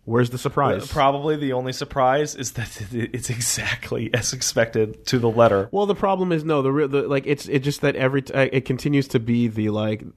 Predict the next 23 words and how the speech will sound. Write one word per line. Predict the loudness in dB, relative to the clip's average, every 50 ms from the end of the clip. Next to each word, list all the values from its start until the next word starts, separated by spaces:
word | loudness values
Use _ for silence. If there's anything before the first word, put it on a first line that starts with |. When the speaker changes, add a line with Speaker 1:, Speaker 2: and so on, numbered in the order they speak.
| _ _ -2
Speaker 1:
a | 0 0 0
whole, | 0 0 2 2 4 4 4 2 0 2
it's, | 0 0 2 0
what | 0 2 4 4
it | 4 4
is, | 4 2
is | 2 -2 -2
the | -4 -2
group | 0 0 0 2
of | 0 -2
people | -2 -2 -2 0 2 2 2 2 0 -4 -14 -20 _ 0
that | 2 2
are | 4 2 2 0 -6 _ -14
ca-, | -10 -10 -6
finding | 0 2 2 4 4 2 2
about | 2 0 0 0
it | -2 -4 -6 _ _ _ -12
for | -8 -6 -6
the | -6
first | -4 -4 -4 -4 -2 0
time | 0 0 0 -2 -2 -4
every | -4 -4 -4 -6
time. | -8 -6 -6 -6 -6 -8